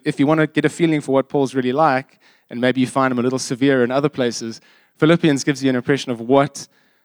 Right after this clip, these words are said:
happens when someone is just consistently exposed to the gospel for a lifetime. This is who they turn into, which is really inspiring. Um, and we're gonna get to, I think, his sort of big sum up and something really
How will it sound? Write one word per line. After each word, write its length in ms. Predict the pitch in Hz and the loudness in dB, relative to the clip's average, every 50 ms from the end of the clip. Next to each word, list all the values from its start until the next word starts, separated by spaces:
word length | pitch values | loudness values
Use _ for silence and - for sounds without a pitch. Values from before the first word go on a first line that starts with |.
| _ _ _ | _ _ _
happens 540 | - 165 180 196 - 165 151 135 131 117 | -2 0 0 2 2 2 2 2 2 0
when 100 | 139 135 | 0 0
someone 340 | 127 - 151 143 143 139 135 | 0 0 0 0 2 2 0
is 120 | 127 120 123 | 0 -2 -2
just 160 | 139 - - | -4 -6 -4
consistently 520 | 147 139 - - 170 - - 156 - 143 | -6 -4 -2 -2 -2 -2 -2 -4 -2 -2
exposed 420 | 135 127 - - 165 147 143 - - | -2 -2 0 2 2 2 2 2 -2
to 40 | |
the 80 | - 135 | -4 0
gospel 400 | - 160 185 190 - - 123 113 | 2 4 2 2 0 -2 -4 -4
for 220 | - - 135 127 | -2 0 2 2
a 20 | 123 | 4
lifetime. 520 | 139 170 185 185 - - 107 87 85 90 | 4 4 2 2 -2 -8 -10 -10 -8 -6
This 180 | 123 135 - 147 | -6 -4 -4 -4
is 100 | 143 - | -4 -2
who 80 | 156 | 0
they 140 | 131 131 120 | 2 2 0
turn 240 | - - 143 135 160 | 0 -2 -2 0 0
into, 340 | 180 185 - - 107 95 95 | 0 -2 -2 -6 -8 -8 -8
which 140 | 104 - 135 | -8 -10 -10
is 120 | 120 - | -6 -2
really 240 | 143 143 139 135 123 | 0 0 2 2 0
inspiring. 600 | 113 113 - - 139 135 123 107 95 90 - _ _ _ _ _ _ _ _ _ - | -4 -4 -2 0 0 0 0 -2 -4 -8 -14 _ _ _ _ _ _ _ _ _ -2
Um, 440 | 139 143 143 139 139 139 135 131 _ _ _ _ _ _ _ _ _ _ _ _ _ _ - | 0 0 0 0 -2 -6 -8 -12 _ _ _ _ _ _ _ _ _ _ _ _ _ _ 2
and 120 | 160 160 | 4 4
we're 140 | 156 190 196 | 6 4 4
gonna 180 | 214 233 240 226 | 4 2 0 0
get 280 | - 190 190 - - | 2 0 0 0 -2
to, 480 | - - 185 165 151 147 143 143 135 - - | -2 2 4 6 6 6 6 4 2 0 -4
I 100 | - 139 | -4 -4
think, 240 | 151 - 185 185 - | -2 0 0 -2 0
his 160 | - 160 135 | -2 -4 -2
sort 160 | - - 139 127 | -2 -2 -4 -2
of 80 | 120 | 0
big 160 | - 139 127 | 0 0 0
sum 220 | - - 143 135 135 | 0 -2 -2 2 2
up 160 | 127 - - | 2 2 0
and 100 | 117 123 | -4 -6
something 280 | - 127 120 - 123 123 | -6 -6 -4 -4 -2 2
really 540 | 127 131 131 131 127 120 117 113 104 104 | 2 2 4 4 2 0 0 -4 -8 -14